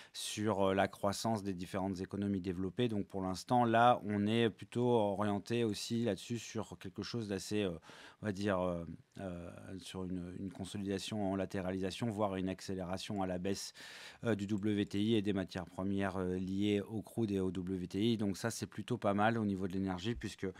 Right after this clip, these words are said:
ça va plutôt dans le sens quand même d'une future baisse des taux au niveau U S, accompagnée finalement d'un bull run qui interviendrait plutôt vers la deuxième partie du... du, euh, de l'année, euh, suite, euh,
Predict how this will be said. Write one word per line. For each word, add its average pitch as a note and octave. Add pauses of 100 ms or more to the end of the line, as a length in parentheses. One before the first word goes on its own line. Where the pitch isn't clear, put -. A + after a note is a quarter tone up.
(340)
ça -
va G2+
plutôt A2
dans G#2
le G2
sens A#2+
quand G#2
même G#2+
d'une G#2
future G#2
baisse G#2
des G2
taux A2
au G#2+
niveau F#2+
U F#2+
S, A2+
accompagnée G2
finalement G2+
d'un F#2+
bull F#2
run A2
qui F#2+
interviendrait F#2
plutôt G#2+
vers G2
la F2+
deuxième F#2
partie F#2+
du... F#2 (600)
du, F#2+
euh, F#2
de F2+
l'année, G#2
euh, F#2+
suite, -
euh, G2+